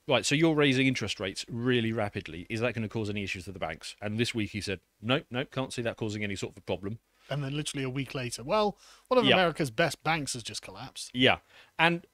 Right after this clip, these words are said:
Speaker 1: and like I say, it was used by a lot of, um, Silicon Valley firms. So, um, Roku, they had half a billion, uh, dollars on there.
Speaker 2: Mm.
Speaker 1: Um, Circle apparently had three billion dollars on there,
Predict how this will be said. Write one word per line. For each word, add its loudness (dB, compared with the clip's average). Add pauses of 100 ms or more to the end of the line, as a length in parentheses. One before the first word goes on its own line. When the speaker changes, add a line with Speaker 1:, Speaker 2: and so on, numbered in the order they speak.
Speaker 1:
and 6
like 8
I 0
say, 6
it 4
was 2
used 4
by 8
a 10
lot 10
of, 2
um, 4
Silicon 0
Valley 0
firms. 0
So, 2
um, 2 (180)
Roku, 6
they 2
had -2
half -2
a -16
billion, -8 (180)
uh, -6
dollars -2
on -4
there. -2 (440)
Speaker 2:
Mm. 0
Speaker 1:
Um, 0
Circle 2
apparently -4
had -8
three -4
billion -6
dollars -4
on -6
there, -6